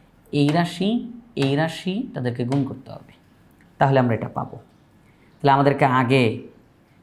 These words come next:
এই রাশির মান বের করা দরকার, এই রাশির মান বের করা দরকার, এবং এটাকে যে আমরা বাদ দিব, এটার মানটা তো আগে বের করে নিতে হবে। মানটা বের করে নিয়ে তারপরে সেটা এটাকে আমরা বাদ দিব।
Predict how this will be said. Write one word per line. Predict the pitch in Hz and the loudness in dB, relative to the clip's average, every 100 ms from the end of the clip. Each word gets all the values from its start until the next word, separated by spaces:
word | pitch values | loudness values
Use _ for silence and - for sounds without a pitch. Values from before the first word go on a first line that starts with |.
| _ | _
এই | 143 139 | 0 2
রাশির | 160 165 139 | 2 0 0
মান | 139 131 | 2 2
বের | 120 113 | 0 -2
করা | 110 107 | -2 -2
দরকার, | 107 - 139 - | -4 -6 -8 -6
এই | 143 127 | -2 0
রাশির | 131 131 120 | 0 -2 -6
মান | 110 107 | -6 -6
বের | 117 | -10
করা | - | -14
দরকার, | - - - - _ _ _ _ _ - | -20 -20 -20 -20 _ _ _ _ _ 2
এবং | 156 151 | 4 6
এটাকে | 165 165 | 4 4
যে | |
আমরা | 175 170 | 4 6
বাদ | 165 170 | 4 4
দিব, | 160 175 135 113 - | 4 6 6 2 0
এটার | 139 160 | 2 4
মানটা | 160 180 175 | 4 2 4
তো | 156 | 4
আগে | 151 | 4
বের | 147 139 | 4 4
করে | 156 | 4
নিতে | 151 170 190 | 2 4 4
হবে। | 127 113 | 2 2
মানটা | 113 151 151 | 2 4 4
বের | 131 139 139 | 6 4 4
করে | 165 | 2
নিয়ে | 170 180 196 | 2 2 2
তারপরে | 156 135 190 196 | 2 2 0 -2
সেটা | 240 | 0
এটাকে | 214 214 | 2 4
আমরা | 208 | 4
বাদ | 196 | 4
দিব। | 151 | 0